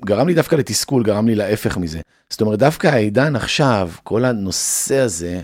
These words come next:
זה מתחבר לתפיסות, דרך אגב, של כיצד אנשים פילוסופים תפסו אושר, אני אעבור על זה עוד רגע, אבל דווקא העניין הזה של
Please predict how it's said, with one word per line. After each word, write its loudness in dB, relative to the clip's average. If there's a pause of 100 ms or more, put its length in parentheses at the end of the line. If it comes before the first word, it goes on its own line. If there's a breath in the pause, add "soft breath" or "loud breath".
(120)
זה -10
מתחבר 0
לתפיסות, -2
דרך -6
אגב, -4
של -4 (720)
כיצד 0
אנשים -2
פילוסופים -4
תפסו -8
אושר, -4
אני -2 (500)
אעבור 0
על -2
זה -6
עוד -4
רגע, 0
אבל -4 (580)
דווקא 0
העניין 0
הזה 2
של -2